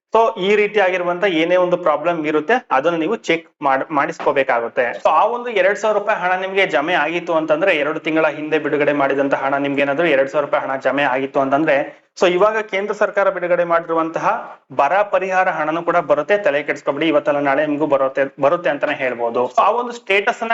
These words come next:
ಚೆಕ್ ಮಾಡ್ಕೊಳ್ಳೋದು ಹೇಗೆ ಅಂತಾನೂ ಕೂಡ ಇವಾಗ ನಿಮ್ಗೆ ತಿಳಿಸ್ಕೊಡ್ತೀನಿ. ಸ್ನೇಹಿತರೆ, Google ಅಲ್ಲಿ ಅಥವಾ Chrome ಅಲ್ಲಿ ಪರಿಹಾರ ಅಂತ ಟೈಪ್ ಮಾಡಿ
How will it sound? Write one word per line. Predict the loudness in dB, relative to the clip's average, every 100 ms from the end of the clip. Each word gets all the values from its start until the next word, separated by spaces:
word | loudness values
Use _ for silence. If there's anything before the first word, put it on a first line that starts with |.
| -2
ಚೆಕ್ | -2 -2
ಮಾಡ್ಕೊಳ್ಳೋದು | 0 0 0 0 0
ಹೇಗೆ | 0 0 0
ಅಂತಾನೂ | 0 0 0
ಕೂಡ | 0
ಇವಾಗ | 0 0 -2
ನಿಮ್ಗೆ | -2 -2
ತಿಳಿಸ್ಕೊಡ್ತೀನಿ. | -2 0 0 0 -4 -4 -6 -8 -10 _
ಸ್ನೇಹಿತರೆ, | 0 2 2
Google | 2 2 4 2 2
ಅಲ್ಲಿ | -2 0 0 -2
ಅಥವಾ | -2 0 0
Chrome | 0 2 4 4 2
ಅಲ್ಲಿ | 0 -2
ಪರಿಹಾರ | -2 -2 0 0 2 2
ಅಂತ | 0 -2
ಟೈಪ್ | -2 -2 -4
ಮಾಡಿ | -4 -2 -4 -10